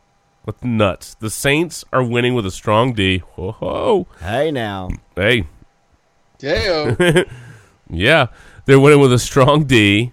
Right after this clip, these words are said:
Speaker 2: Yeah, they did.
Speaker 1: Mm-hmm.
Speaker 2: Yeah,
Speaker 1: Mm-hmm.
Speaker 2: they did.
Speaker 1: And a potent rushing attack, man. All right. Mark Ingram and Alvin Kamara, by the way, one thousand three hundred eighty-five yards from scrimmage, the most by any running back duo in the N F L.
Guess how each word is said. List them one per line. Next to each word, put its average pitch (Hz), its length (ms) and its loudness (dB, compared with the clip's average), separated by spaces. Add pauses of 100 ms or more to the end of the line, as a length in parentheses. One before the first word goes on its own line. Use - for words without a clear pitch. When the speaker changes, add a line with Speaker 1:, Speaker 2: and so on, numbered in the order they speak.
(120)
Speaker 2:
Yeah, 98 240 -4
they 101 160 -2
did. 101 40 -4
Speaker 1:
Mm-hmm. 113 720 -4
Speaker 2:
Yeah, 113 120 0
Speaker 1:
Mm-hmm. 123 100 0
Speaker 2:
they 117 140 -4
did. 95 300 -8
Speaker 1:
And 143 120 4
a 135 60 2
potent 135 460 2
rushing 123 360 2
attack, 98 460 0
man. 90 280 -2 (800)
All 95 80 -4
right. 101 240 2 (260)
Mark 147 320 2
Ingram 165 300 -2
and 143 180 2
Alvin 131 260 2
Kamara, 123 340 0
by 104 100 2
the 95 80 0
way, 87 220 -2
one 120 260 -2
thousand 139 300 -2
three 131 100 -6
hundred 123 200 -2
eighty-five 127 340 0
yards 117 240 0
from 110 120 -4
scrimmage, 135 440 -4
the 104 100 -4
most 110 320 -2
by 113 140 -2
any 120 160 -2
running 110 240 0
back 104 240 -2
duo 104 380 0
in 104 180 -2
the 101 160 -6
N 95 120 -2
F 90 200 -4
L. 80 240 -8